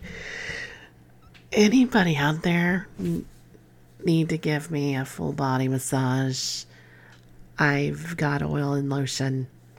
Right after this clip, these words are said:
plenty of it, and lube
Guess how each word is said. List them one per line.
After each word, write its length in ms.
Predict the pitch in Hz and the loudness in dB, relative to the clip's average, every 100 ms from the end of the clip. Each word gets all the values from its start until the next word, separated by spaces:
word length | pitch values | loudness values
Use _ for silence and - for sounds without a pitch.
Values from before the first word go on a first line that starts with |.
| - | -14
plenty 840 | - 160 156 156 156 156 156 156 | -6 -4 -2 0 0 0 -2 -4
of 180 | - 160 | -4 -2
it, 160 | 151 151 - - - - - - | -2 -4 -10 -14 -16 -18 -16 -2
and 380 | 165 160 170 - - | 0 2 -2 -8 -6
lube 680 | 175 165 208 214 160 165 | -2 2 2 2 -2 -6